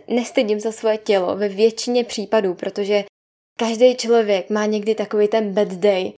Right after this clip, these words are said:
kdy se cítí špatně. Ale reálně v každodenním dni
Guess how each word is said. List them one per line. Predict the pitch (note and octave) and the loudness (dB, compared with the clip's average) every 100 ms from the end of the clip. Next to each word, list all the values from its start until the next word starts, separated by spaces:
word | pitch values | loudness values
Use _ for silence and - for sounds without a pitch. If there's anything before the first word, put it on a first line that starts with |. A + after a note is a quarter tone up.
| _ - | _ -2
kdy | A3+ | -2
se | A3+ A3 | 0 -2
cítí | A3+ G#3+ A3 | -2 -4 -4
špatně. | G#3+ - G#3 - F#3 - _ _ - | -6 -8 -12 -8 -10 -10 _ _ 0
Ale | A#3 A#3 G3+ - | 4 6 4 0
reálně | G#3+ C4 C4+ C#4 C4 B3 | 2 4 4 2 2 0
v | - | 0
každodenním | A#3+ A3+ A#3 A3+ A3 A3 | 2 6 6 6 0 -2
dni | G#3 G3 F#3 F#3+ | -2 -2 -2 -6